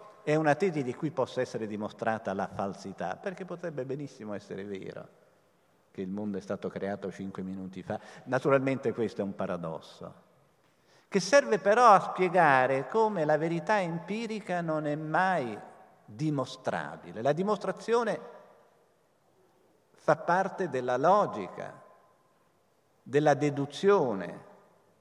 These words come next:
e non viceversa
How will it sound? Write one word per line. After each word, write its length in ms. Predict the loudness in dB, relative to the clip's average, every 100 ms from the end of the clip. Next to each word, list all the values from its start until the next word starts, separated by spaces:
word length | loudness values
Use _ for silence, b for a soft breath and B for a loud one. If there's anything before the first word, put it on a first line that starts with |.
| _ _ _ _ _ _ _ _ _ _ _ _ _ -4
e 120 | -2
non 320 | 0 0 0
viceversa 960 | -4 -4 -2 2 0 0 -2 0 0